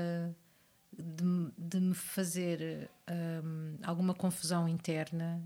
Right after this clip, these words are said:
as separações de, de casais, provavelmente porque os meus pais se separaram e, e eu nunca entendi, hum, não é o porquê, não é? Eu percebi perfeitamente porquê, mas só nunca entendi é como é que as coisas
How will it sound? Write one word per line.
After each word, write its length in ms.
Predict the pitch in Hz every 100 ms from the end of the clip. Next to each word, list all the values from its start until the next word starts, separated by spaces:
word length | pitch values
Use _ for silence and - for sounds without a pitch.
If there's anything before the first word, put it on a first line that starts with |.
| -
as 160 | 170
separações 1040 | - - 170 170 170 165 160 160 - - -
de, 760 | 147 151 175 170 165 165 160 156 156
de 60 | -
casais, 360 | - 175 175 175
provavelmente 440 | - 185 180 190 180
porque 180 | -
os 40 | 170
meus 120 | 175
pais 160 | 180 180
se 40 |
separaram 520 | - 175 175 175 180 190 - - - _ _
e, 320 | 185 190 196 190 - - - -
e 100 | 190
eu 60 | 196
nunca 240 | 208 208 226
entendi, 720 | 208 226 214 220 233 247 262 - - 240 220 220 220 214
hum, 460 | 214 208 208 202 208 208 - - - -
não 240 | 190 208
é 60 | 240
o 80 | 269
porquê, 540 | 320 - 240 220 160
não 60 | 147
é? 80 | 147
Eu 60 | 143
percebi 320 | - - 156
perfeitamente 480 | - 165 190 208 196
porquê, 240 | - 208
mas 260 | 185 185 180 - - - - -
só 260 | - - 233
nunca 280 | 240 247 247
entendi 600 | 233 214 226 214 214 233
é 60 | 226
como 200 | 226 220
é 80 | 214
que 120 | 220
as 100 | -
coisas 480 | 233 196 208 -